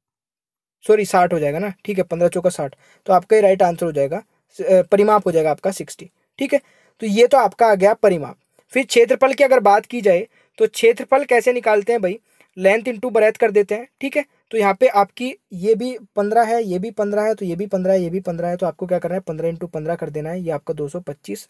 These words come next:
राइट आंसर हो जाएगा। आशा करता हूँ कि आपको ये भी समझ में आ गया होगा। इसमें जो समझने वाली चीज़ है ये है कि विकर्ण क्या होता है, भुजा की जो भी, जो भी आपको अगर भुजा पता है उसका विकर्ण निकालना है तो क्या करना है? भुजा की गुणा रूट टू में करनी है, ठीक है। तो यहाँ पे आपकी already, अ, फ़िफ़्टीन रूट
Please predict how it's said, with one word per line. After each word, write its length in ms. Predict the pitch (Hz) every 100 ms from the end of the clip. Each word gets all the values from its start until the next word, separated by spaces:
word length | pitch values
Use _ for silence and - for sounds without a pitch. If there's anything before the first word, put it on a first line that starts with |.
| -
राइट 200 | 139 -
आंसर 300 | 131 135 160 _ 170
हो 80 |
जाएगा। 280 | 151 131 - - _ _ _ _ _ _ _ _ _ 175
आशा 220 | 185 262
करता 220 | 233 220
हूँ 80 | 240
कि 60 |
आपको 220 | 247 196 233
ये 100 | 202
भी 80 |
समझ 260 | 208 190 180
में 120 | 180
आ 80 | 180
गया 100 | 202
होगा। 200 | 170 196 - _ -
इसमें 220 | 196 247
जो 60 | 254
समझने 420 | - 196 208 254
वाली 180 | 247 240
चीज़ 240 | 226 202
है 60 | 208
ये 180 | 180
है 200 | 165 175 240 _
कि 100 | -
विकर्ण 360 | 196 180 226 247
क्या 140 | 247
होता 220 | 220 185 202
है, 80 |
भुजा 320 | 196 170 170 196
की 220 | 226 226
जो 160 | 196
भी, 160 | 185 226
जो 160 | 196 202
भी 120 | 240 202
आपको 240 | 190 185 226
अगर 160 | 220
भुजा 260 | 202 175 208
पता 200 | 202 196
है 60 | 196
उसका 180 | -
विकर्ण 260 | 175 156 190
निकालना 360 | 185 165 160 165
है 60 |
तो 100 | 170
क्या 180 | 180 185
करना 240 | 185 175 180
है? 80 | 208 _ _ -
भुजा 200 | 175 190
की 120 | 226
गुणा 320 | 175 175 208 - _ _ -
रूट 200 | 214 233
टू 120 | 226 202
में 140 | 190
करनी 280 | 165 143 139
है, 140 | 160 _ -
ठीक 180 | 254 190
है। 60 |
तो 120 | 175
यहाँ 140 | 170 165
पे 100 | 220
आपकी 280 | 202 - 233
already, 640 | 196 180 185 214 240 -
अ, 200 | 185 180
फ़िफ़्टीन 520 | 175 180 - 220 254
रूट 280 | 196 165 196